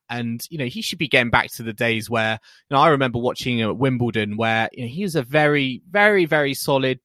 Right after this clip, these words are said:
big server, um, and, you know, was playing very, very well. You know, he was getting to second weeks of, of Grand Slams. I think he, he reached the, the, he's reached the fourth round of, of Wimbledon twice.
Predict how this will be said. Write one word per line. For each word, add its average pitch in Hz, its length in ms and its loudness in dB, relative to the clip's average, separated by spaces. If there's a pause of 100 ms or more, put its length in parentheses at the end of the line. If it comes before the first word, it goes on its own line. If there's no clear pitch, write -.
(140)
big 180 240 4
server, 147 680 0 (520)
um, 127 560 -6 (220)
and, 135 420 -4 (160)
you 156 140 -4
know, 120 80 -2
was 139 160 -8
playing 180 320 -6
very, 175 240 0
very 160 200 -2
well. 151 280 -2
You 117 80 -6
know, 123 60 -4
he 127 40 -4
was 131 140 -10
getting 151 260 -6
to 135 460 -4
second - 500 -10
weeks - 380 -10
of, 127 220 -6 (520)
of - 160 -10
Grand 135 280 -2
Slams. 127 340 -6
I 127 80 -6
think 151 200 -12
he, 139 180 -10
he 143 160 -8
reached 127 320 -6
the, 120 120 -4 (140)
the, - 60 -12 (240)
he's 123 200 -14
reached - 280 -6
the 127 80 -6
fourth 143 320 0
round 120 280 0
of, 113 140 -4 (100)
of 110 160 -8
Wimbledon 113 520 -6
twice. - 720 -6